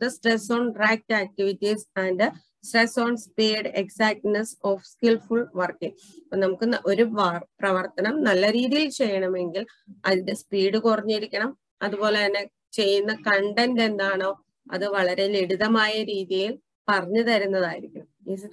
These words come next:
clear? Okay. Then next one is about proper and adequate practice. നമുക്ക് എന്തൊരു കാര്യം ചെയ്യണമെങ്കിലും എന്താണ്?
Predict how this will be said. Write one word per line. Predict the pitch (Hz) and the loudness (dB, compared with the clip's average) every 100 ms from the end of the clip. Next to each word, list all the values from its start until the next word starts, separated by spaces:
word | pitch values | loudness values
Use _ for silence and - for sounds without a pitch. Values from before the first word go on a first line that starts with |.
| - | -2
clear? | 220 254 392 _ - _ _ 180 | 2 2 0 _ -20 _ _ -6
Okay. | - 160 - _ 196 - _ _ _ - | -4 -6 -8 _ -20 -20 _ _ _ -8
Then | 208 220 | -2 0
next | 226 247 262 - 294 | 2 2 2 4 6
one | 269 262 | 6 2
is | 254 226 | 0 -2
about | 208 220 | -2 -4
proper | - 240 233 233 262 254 226 | -2 2 2 4 2 4 2
and | |
adequate | 208 - 202 190 - - 208 - - | -2 -2 -2 -2 -6 -4 -4 -4 -2
practice. | 190 165 - 151 - _ _ 196 _ _ _ - - _ _ _ | 0 0 -4 -6 -8 _ _ -20 _ _ _ -20 -20 _ _ _
നമുക്ക് | 196 185 240 | 0 4 6
എന്തൊരു | 240 220 247 294 302 | 8 6 6 4 4
കാര്യം | 294 254 240 262 | 4 4 4 0
ചെയ്യണമെങ്കിലും | 240 254 233 220 247 247 233 220 220 | 0 0 2 0 2 0 0 -2 -2
എന്താണ്? | 214 208 202 196 190 | -2 0 2 2 0